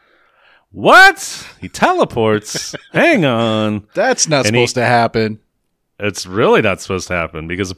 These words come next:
Speaker 1: this teleport ta-, thing, it was supposed to be part of his prison escape that you just jump in.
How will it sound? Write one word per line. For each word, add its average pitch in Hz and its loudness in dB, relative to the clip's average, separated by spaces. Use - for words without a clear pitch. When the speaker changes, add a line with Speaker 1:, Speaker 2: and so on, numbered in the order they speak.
Speaker 1:
this 117 -6
teleport 135 -2
ta-, 90 -8
thing, 92 -6
it 90 -6
was 90 -8
supposed - -2
to 101 -12
be 92 -4
part 104 -2
of 90 -6
his 80 -10
prison 127 -4
escape 71 -12
that 69 -12
you 73 -12
just - -14
jump 80 -12
in. 87 -10